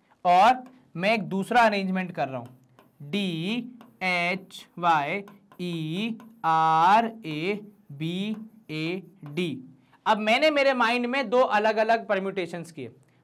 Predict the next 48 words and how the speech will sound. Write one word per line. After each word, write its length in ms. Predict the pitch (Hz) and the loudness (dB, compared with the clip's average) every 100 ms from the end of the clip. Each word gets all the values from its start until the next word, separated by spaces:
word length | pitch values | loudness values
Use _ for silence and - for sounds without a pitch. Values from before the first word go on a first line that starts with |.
| - | 0
फर्क 200 | 240 262 | 2 2
क्या 180 | 262 240 | 2 4
है? 100 | 233 | 2
देखो 220 | 202 202 | -2 0
मैं 100 | 185 | -2
आपको 160 | 175 | -2
फर्क 200 | 196 175 | -4 -4
बताता 360 | 160 147 139 131 | -4 -6 -6 -10
हूँ। 100 | 127 _ _ - | -18 _ _ 0
पहले 260 | 214 254 | 2 4
वाले 260 | 262 247 254 | 4 2 2
मैंने 240 | 247 247 | -2 -2
इस 340 | 240 240 254 240 | -4 -4 -4 -4
डी 220 | 190 214 | -2 -2
को 120 | 220 | 4
आगे 280 | 202 170 165 | 4 4 -2
भेजा, 340 | 143 127 120 - _ _ _ - | -8 -12 -14 -18 _ _ _ -4
बाकी 340 | 156 170 180 214 | 2 2 0 -2
सबको 300 | 202 208 190 | -2 0 -2
ऐसे 200 | 160 175 | -2 -6
ही 60 | |
रहने 240 | 151 139 127 | -8 -10 -12
दिया, 200 | 123 107 _ _ _ _ 180 | -14 -16 _ _ _ _ -4
ठीक 120 | 190 | 2
है। 200 | 226 226 - _ 156 | 2 0 -16 _ -4
दूसरे 360 | 214 220 254 | -4 0 2
वाले 240 | 247 233 240 | 4 4 2
मैंने 320 | 233 247 - | 0 -2 -2
इस 200 | 226 226 | -4 -2
डी 180 | 196 214 | -4 -4
को 140 | 208 | 2
आगे 320 | 208 190 190 190 | 2 4 0 -4
भेजा, 340 | 190 180 233 | -4 2 2
बाकी 320 | 180 160 190 | 4 0 -2
सबको 280 | 190 170 185 | -8 -6 -6
वैसे 260 | 165 147 160 | -6 -6 -10
ही 60 | |
रहने 140 | 135 131 | -10 -12
दिया। 200 | 127 127 - _ _ 247 | -14 -16 -20 _ _ 2
तो 80 | |
मेरे 380 | 240 220 226 320 | 2 2 4 4
माइंड 360 | 302 269 269 269 | 4 2 0 -2
में 80 | 277 | -4
मैंने 220 | 262 269 | -2 -2
दो 220 | 196 220 | 2 2
बार 200 | 202 220 | 4 4
अरेंज 340 | 208 185 165 151 | 4 0 -4 -8
किया, 240 | 143 | -12